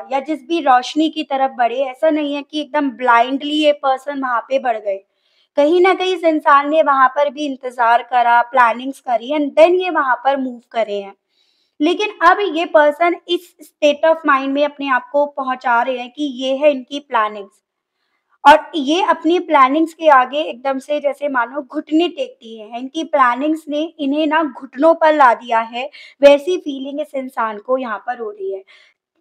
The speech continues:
इनकी जो plannings थी वो तो definitely जीती या इनका इंतजार definitely वो तो यहाँ पर कामयाब हो गया, लेकिन उसके बदले में ये घुटनों पर आ गए, ये कंगाल हो गए, ये बर्बाद हो गए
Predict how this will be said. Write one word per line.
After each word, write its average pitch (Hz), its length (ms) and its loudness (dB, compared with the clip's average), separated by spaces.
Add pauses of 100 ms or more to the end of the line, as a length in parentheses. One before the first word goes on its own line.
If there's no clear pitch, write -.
(100)
इनकी 277 320 -4
जो 349 160 0
plannings 330 500 2
थी 349 160 -6 (220)
वो 254 160 -8
तो 330 140 0
definitely 339 760 0
जीती 269 460 -10 (240)
या 277 80 2
इनका 277 260 0
इंतजार 269 580 4
definitely 294 720 0
वो 254 140 -2
तो 320 120 -4
यहाँ 320 240 0
पर 320 180 0
कामयाब 262 580 0 (100)
हो 294 100 4
गया, 247 260 -4
लेकिन 302 300 -6 (100)
उसके 403 360 -4
बदले 294 400 0
में 302 120 0
ये 285 380 -2 (320)
घुटनों 302 440 2
पर 311 240 2
आ 262 160 2
गए, 269 280 0 (320)
ये 302 120 0
कंगाल 285 640 6
हो 277 120 6
गए, 269 160 0
ये 285 180 -2
बर्बाद 277 640 4
हो 269 120 2
गए 262 300 -8